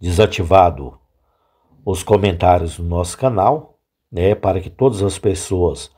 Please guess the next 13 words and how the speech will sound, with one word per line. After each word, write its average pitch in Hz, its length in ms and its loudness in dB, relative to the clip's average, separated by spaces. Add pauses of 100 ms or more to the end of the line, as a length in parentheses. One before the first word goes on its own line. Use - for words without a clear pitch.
(540)
podem 92 300 2
ter 101 280 2
aí 87 140 -2
seu 82 560 -6 (480)
livre, 90 720 2 (640)
é, 92 380 0
pensamento 92 720 -4
aí 90 100 -2
para 87 240 -2
falar 85 380 0
o 85 60 -2
que - 120 -16
quiser, 127 540 0